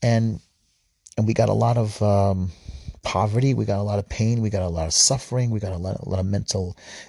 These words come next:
illness, we got a lot of, um, people,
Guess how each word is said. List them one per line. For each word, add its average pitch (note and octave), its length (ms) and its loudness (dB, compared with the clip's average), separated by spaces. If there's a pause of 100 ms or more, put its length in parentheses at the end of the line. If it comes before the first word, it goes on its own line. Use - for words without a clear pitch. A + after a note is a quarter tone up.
illness, C3 680 2
we G#2 100 -2
got G2 180 -6
a G2 60 -4
lot G#2 280 -4
of, G#2 260 -6
um, G2+ 580 -2 (920)
people, A#2 600 2